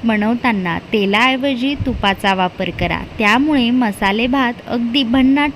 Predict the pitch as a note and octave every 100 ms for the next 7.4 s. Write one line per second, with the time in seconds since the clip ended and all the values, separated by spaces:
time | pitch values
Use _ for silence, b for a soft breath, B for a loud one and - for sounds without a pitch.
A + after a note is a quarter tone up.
0 | - A#3 F#3+ - A#3 B3+ G#3+ F#3+ E3+ -
1 | B B B B B3 A#3 A#3 C#4 - D4+
2 | G3+ - - - G#3 - B3+ D4+ E4 -
3 | E4 D#4 D#4+ C4 D4 D4 D4+ A#3 A#3 B3+
4 | C4+ B3 - C4 C4 C4 G#3+ G#3 - G#3+
5 | G#3+ A#3 B3 G#3 G3 B3 C#4 C4 - B3
6 | A3 G3 F#3+ G#3+ - - G#3+ G#3 G3 F#3+
7 | G3 A3+ F3+